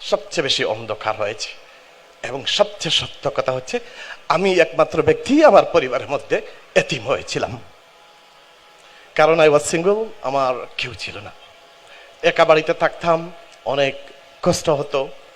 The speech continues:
আমি অ্যান্টি ডিপ্রেশন মেডিকেশন খেতে হতো,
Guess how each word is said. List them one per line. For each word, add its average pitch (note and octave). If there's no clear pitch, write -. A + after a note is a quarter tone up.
আমি C#3+
অ্যান্টি C#3+
ডিপ্রেশন D3+
মেডিকেশন D3
খেতে D#3
হতো, F3+